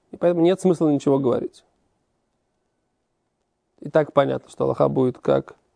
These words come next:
Раби Юда. А Рав Гуна считает, что каждая баба — это Масехет Бифней Ацмо, и могли быть, про них можно сказать, что Эйн Седер ле Мишна.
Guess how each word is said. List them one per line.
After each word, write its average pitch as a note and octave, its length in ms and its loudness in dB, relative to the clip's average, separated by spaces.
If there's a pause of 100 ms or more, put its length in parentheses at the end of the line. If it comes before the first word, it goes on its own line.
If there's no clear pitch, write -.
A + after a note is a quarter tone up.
(160)
Раби C3+ 300 -2
Юда. B2 260 -6 (3250)
А C#3 120 -2
Рав B2+ 160 0
Гуна C4 240 2
считает, F#3+ 260 2
что D#3+ 140 -4
каждая F3+ 340 4
баба — A3+ 240 2
это F#3 140 -4
Масехет E3 320 -2
Бифней D#3+ 240 2
Ацмо, A#3+ 260 2
и G#3+ 60 2
могли F3 260 0
быть, E3+ 260 -2 (1200)
про D3 140 4
них D#3+ 140 0
можно F3 300 2
сказать, D3 340 0
что D3 120 -4
Эйн D3+ 220 0
Седер C#3+ 240 0
ле B2+ 100 -2
Мишна. B2 360 -6